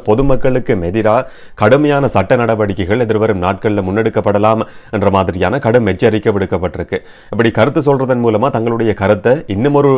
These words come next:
நபருடைய சிந்தனையில திணிக்கிறதுக்கான முயற்சி முன்னெடுக்கப்படுது.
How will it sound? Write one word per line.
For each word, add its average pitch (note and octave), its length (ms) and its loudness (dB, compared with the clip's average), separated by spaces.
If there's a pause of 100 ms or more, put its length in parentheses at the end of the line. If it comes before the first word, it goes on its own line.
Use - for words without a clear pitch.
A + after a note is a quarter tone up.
(160)
நபருடைய A2+ 400 0 (100)
சிந்தனையில A2+ 540 -2
திணிக்கிறதுக்கான A#2+ 720 -2
முயற்சி G2 320 -2
முன்னெடுக்கப்படுது. F2+ 720 -4